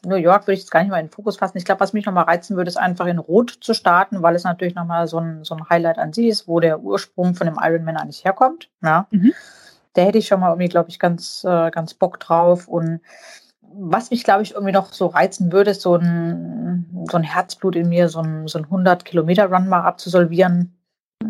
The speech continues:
Speaker 1: Hätte ich, glaub ich, auch irgendwie schon Bock drauf. Hm, mal gucken. Mal gucken, was das alles, was, was nächstes Jahr so mit sich bringt, äh,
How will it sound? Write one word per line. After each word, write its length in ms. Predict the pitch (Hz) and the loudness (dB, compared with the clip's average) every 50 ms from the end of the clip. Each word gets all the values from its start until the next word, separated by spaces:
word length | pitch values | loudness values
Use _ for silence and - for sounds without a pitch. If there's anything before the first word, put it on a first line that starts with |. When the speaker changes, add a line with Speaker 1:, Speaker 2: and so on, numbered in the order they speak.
| 202 196 190 185 | -8 -8 -6 -6
Speaker 1:
Hätte 120 | 190 180 | -4 -4
ich, 60 | 175 | -2
glaub 140 | - - - | -4 -4 -6
ich, 100 | - - | -4 -4
auch 40 | - 180 | -4 -4
irgendwie 160 | 190 190 180 | -2 -4 -4
schon 160 | 180 180 165 | -6 -6 -4
Bock 180 | - 165 - - | -4 -4 -4 -4
drauf. 460 | - 170 160 165 170 165 - - _ _ _ - - - - - - - - - _ _ _ - | 0 4 4 4 4 2 -2 -10 _ _ _ -20 -20 -20 -18 -18 -18 -20 -20 -20 _ _ _ -12
Hm, 280 | 185 165 165 165 160 - | -10 -8 -8 -8 -8 -2
mal 120 | - 170 165 | -2 -2 0
gucken. 380 | - - 175 180 175 156 - _ _ _ _ _ | 0 -4 -2 -2 -2 -4 -4 _ _ _ _ _
Mal 100 | 202 196 | -2 -2
gucken, 300 | - - - - 226 190 | 0 -2 0 2 4 2
was 140 | 190 190 | 2 2
das 140 | - 180 - | 0 -4 0
alles, 340 | - 165 170 175 175 - - | 2 2 2 2 0 2 0
was, 340 | 180 175 175 - - - - | 0 0 0 -6 -12 -2 -2
was 180 | 175 175 - | -2 0 2
nächstes 300 | 180 180 175 - - - | 0 0 0 -2 -6 0
Jahr 140 | - 165 165 | 2 2 4
so 100 | 165 160 | 4 2
mit 200 | 160 170 175 175 | -2 -2 -4 -4
sich 180 | - - - _ | -8 -14 -14 _
bringt, 420 | - 175 170 175 175 170 175 - | -2 0 2 2 2 0 0 -2
äh, 480 | - 170 165 160 160 160 160 156 156 | 0 2 4 4 4 4 4 2 0